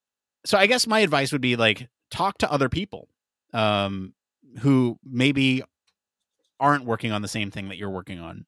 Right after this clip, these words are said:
And if you hear about the way that they talk about it, then you might get excited about that topic again, right? So, like, I don't know, you're working on a product. Let's just, <laughs> I don't know, you press, you press a button, it does something.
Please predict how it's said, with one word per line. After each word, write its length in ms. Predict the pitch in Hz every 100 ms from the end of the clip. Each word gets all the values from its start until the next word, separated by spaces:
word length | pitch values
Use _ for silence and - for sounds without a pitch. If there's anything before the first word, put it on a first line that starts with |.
| _
And 440 | 113 110 107 101 - - - - _ _ -
if 160 | 131 143
you 120 | 156
hear 180 | 160 151
about 220 | 139 127
the 60 |
way 240 | 120 117 117
that 160 | 107
they 160 | 117 113
talk 260 | 117 107 104
about 260 | 95 87
it, 180 | 87 - _ _ _ 135
then 320 | 117 120 113
you 180 | 113 139
might 280 | 123 127 117 _ _ 330 175 127
get 240 | 139 131
excited 480 | 120 - 123 120 104
about 300 | 98 98 101
that 200 | 98 95
topic 400 | - 101 95 87
again, 280 | 92 85 76 _ -
right? 220 | 101 98
So, 120 | 120
like, 140 | 107 98
I 80 |
don't 100 | 101
know, 60 | 90
you're 140 | 110
working 260 | 104 101 101
on 100 | 92
a 40 |
product. 440 | - 101 92 92 - - - -
Let's 120 | 139 143
just, 160 | 120 -
<laughs> 80 | -
I 40 | 110 _ - _ -
don't 100 | 113
know, 20 |
you 120 | 104 110
press, 260 | 127 120 -
you 160 | 127 113
press 220 | 147 165
a 40 | 139
button, 220 | 139 139
it 80 | 110
does 180 | 98 -
something. 280 | 85 -